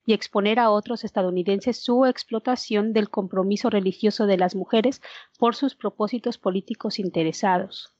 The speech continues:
La crea-, la, la reacción de los padres de la iglesia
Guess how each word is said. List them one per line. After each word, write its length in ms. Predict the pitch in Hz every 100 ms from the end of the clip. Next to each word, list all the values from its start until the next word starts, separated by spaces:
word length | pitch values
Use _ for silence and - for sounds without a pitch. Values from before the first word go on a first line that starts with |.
| _ - - - _
La 220 | - 214 202
crea-, 400 | 208 196 190 320
la, 260 | 240 208 -
la 200 | 226 202
reacción 760 | 196 185 - - 294 233 240 - _
de 160 | 214 196
los 220 | 185 -
padres 400 | - 220 220 208
de 80 | 208
la 120 | 180
iglesia 720 | 175 190 226 233 - 180 214